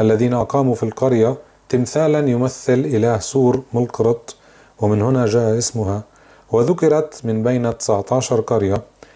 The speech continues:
كان قد احتلها، احتلها فرعون مصر تحتمس الثالث أثناء حملته على هذه البلاد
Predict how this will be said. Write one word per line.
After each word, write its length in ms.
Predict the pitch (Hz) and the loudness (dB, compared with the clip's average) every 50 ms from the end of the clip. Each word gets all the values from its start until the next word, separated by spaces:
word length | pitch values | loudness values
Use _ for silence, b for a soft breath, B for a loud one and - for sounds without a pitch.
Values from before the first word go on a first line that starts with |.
| B B B _ _ | B B B _ _
كان 340 | - - 151 151 147 147 147 | -4 -2 0 0 0 0 0
قد 200 | 139 - 127 117 | 0 -2 0 0
احتلها، 720 | 110 - - - 135 135 127 123 107 98 110 110 113 117 - - _ _ _ _ _ _ _ _ _ | -2 -4 -2 0 0 2 2 2 2 0 0 0 -2 -2 -6 -12 _ _ _ _ _ _ _ _ _
احتلها 480 | - - - - 135 151 156 127 107 104 | -18 -16 -4 0 2 2 2 2 2 0
فرعون 840 | 98 - - 104 98 95 101 110 120 127 139 143 143 139 139 127 117 | -2 -2 -2 0 0 2 2 2 2 2 2 0 0 -2 -2 -2 -2
مصر 380 | 127 123 - - 107 123 139 139 B B B B B B B B _ _ _ | -2 -4 0 0 0 0 0 -4 B B B B B B B B _ _ _
تحتمس 560 | - 113 - 160 156 - 135 123 123 120 - | -8 -2 -2 -4 -2 0 0 0 0 0 -2
الثالث 600 | 120 104 - - 156 143 127 107 113 135 135 - - _ b b b b b b _ | -4 -6 -2 -2 0 2 2 2 2 0 0 -6 -18 _ b b b b b b _
أثناء 340 | - 107 - - 139 147 143 | -6 -6 -2 -2 -2 0 0
حملته 680 | 123 117 123 123 127 131 131 - 113 107 113 117 117 | 0 -2 0 0 0 0 0 0 0 0 2 2 0
على 140 | 107 107 107 | 2 2 2
هذه 300 | 104 107 117 107 107 101 | 2 2 2 2 2 0
البلاد 540 | 101 101 101 104 113 135 139 135 131 131 | 0 0 0 0 2 2 2 2 0 0